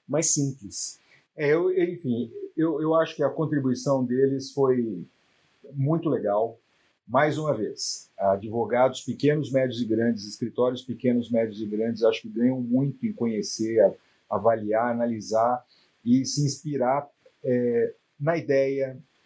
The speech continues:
Speaker 2: na proposta. É, eu acho que esses prêmios, eles não têm propriamente, é, a obrigação de você, de te, te animar a fazer igual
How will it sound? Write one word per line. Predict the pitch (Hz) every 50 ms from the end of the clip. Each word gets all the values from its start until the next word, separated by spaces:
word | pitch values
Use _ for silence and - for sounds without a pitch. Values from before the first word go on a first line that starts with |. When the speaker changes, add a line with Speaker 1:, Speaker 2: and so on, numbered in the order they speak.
| _ _ _ -
Speaker 2:
na | 131 147 151
proposta. | - - 151 - - 139 135 135 135 123 - - - 131 123 127 123 - _ _ _ _ _ _ _ _ _ _ _ -
É, | 113 120 120 120 120 - -
eu | 135 139 151
acho | 156 151 - -
que | 151
esses | 131 - - 120 -
prêmios, | - - 135 147 151 147 139 131 110
eles | 131 131 135 123 110
não | 127 127 123
têm | - 143 143 131
propriamente, | - 135 131 135 135 123 113 117 120 127 123 - - 131 120 110 104 98 - - _ _ _ _ _
é, | - - - 110
a | 120
obrigação | 127 147 147 123 143 139 139 131 131 120 110 - - - - 123 123 127 127 120 113 104
de | 95 95 104
você, | 98 101 104 104 - - - 113 113 113 110 104
de | 92 104 104
te, | 98 - 113 113 110 92
te | - - 117
animar | 117 113 113 110 107 107 110 113
a | 110
fazer | - - 110 90 107 120 117
igual | 104 90 90 104 104 110 117 117 117 -